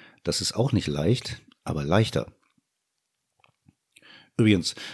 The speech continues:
das habe ich schon oft gesagt, nehmen Sie bei solchen Sachen Ihre örtlichen Suchtfachstellen in Anspruch. Die können Sie nämlich auch in solchen Sachen um Rat fragen. Das kostet auch nix. Dafür sind die da. Und viele machen das Angebot,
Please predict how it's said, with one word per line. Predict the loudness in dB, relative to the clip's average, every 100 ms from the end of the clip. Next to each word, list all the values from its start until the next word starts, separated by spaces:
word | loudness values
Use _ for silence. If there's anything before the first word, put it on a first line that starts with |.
| -6
das | 2
habe | 4 2
ich |
schon | 0 -2
oft | -2 -2
gesagt, | 0 0 0 -10 -20 -20 _
nehmen | 2 4
Sie | 4
bei | 2
solchen | 4 2 2
Sachen | 0 0 -2
Ihre | 0 2 2 0 0
örtlichen | 0 0 -2 -2
Suchtfachstellen | -2 -4 -8 -8 -4 -2 -2
in | -6
Anspruch. | -6 -6 -8 -12 -16 _ _ -20 -20 -20 -20 -20
Die | -4
können | 0 2
Sie | 2
nämlich | 2 2 -2
auch | -2
in | 0
solchen | 4 4 4 2
Sachen | 0 -2 -6
um | -6
Rat | -6 -6
fragen. | -4 -4 -6 -14 _ _ _ _
Das | -6 -2
kostet | 0 0 -2
auch | -4 -10
nix. | -10 -10 -12 -12
Dafür | -4 -2
sind | -2 -4
die | -2
da. | 0 -2 -2 -12 _ _ _ _ -20 -18 -18 -14 -8
Und | 0
viele | 2 4
machen | 2 0
das | -2
Angebot, | 0 2 2 2 0